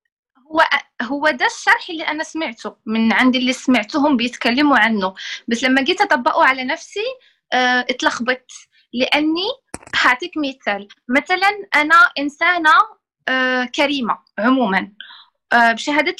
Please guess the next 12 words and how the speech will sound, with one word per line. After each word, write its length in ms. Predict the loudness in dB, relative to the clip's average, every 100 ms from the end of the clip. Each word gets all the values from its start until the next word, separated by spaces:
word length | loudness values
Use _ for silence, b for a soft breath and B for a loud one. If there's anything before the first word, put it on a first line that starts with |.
| -2
الأهلي 800 | -2 -2 -2 0 0 2 0
والمقربين 680 | 2 2 2 2 2 2 2
مني، 360 | 2 0 -4 -6 B B B
لكن 320 | 2 4 0 -2
في 180 | 0 2
علاقاتي 1000 | 4 4 0 2 -2 -2 _ -14 -14 -18 _
سواء، 360 | -2 2 2 0 -6
آه، 100 | -6
خاصة 300 | -6 -8 -6 -4
منها 220 | -4 -2 2
العاطفية 800 | 2 0 -6 -12 -4 -2 -2 -4 -16
وعلاقات 960 | -12 -10 -10 0 2 2 2 2 -2